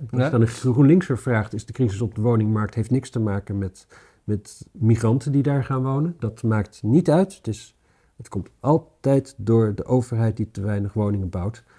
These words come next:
Speaker 2: Terwijl in dit land de overheid helemaal geen woningen bouwt.
Speaker 1: Nee.
Speaker 2: Want, eh,
Speaker 1: Want dat mag niet van, van het klimaat.
Speaker 2: Nou ja, het is ge-, nee, het, het is gewoon, we zijn gewoon geen communistisch land.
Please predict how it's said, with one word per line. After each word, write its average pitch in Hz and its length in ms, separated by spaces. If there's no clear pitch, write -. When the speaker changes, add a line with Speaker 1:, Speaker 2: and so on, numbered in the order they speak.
Speaker 2:
Terwijl 160 300
in 180 140
dit 131 140
land 90 320
de - 60
overheid 90 440
helemaal 92 340
geen 127 160
woningen 110 320
bouwt. 104 300
Speaker 1:
Nee. 269 220
Speaker 2:
Want, 98 340
eh, 92 100
Speaker 1:
Want 131 120
dat 120 140
mag 117 160
niet 135 140
van, 113 180
van 113 180
het 104 100
klimaat. 113 460
Speaker 2:
Nou 127 160
ja, 104 100
het 110 120
is 107 160
ge-, - 140
nee, 123 400
het, 120 100
het 110 120
is - 60
gewoon, 104 320
we 107 80
zijn 110 140
gewoon 110 200
geen 101 120
communistisch 107 500
land. 120 320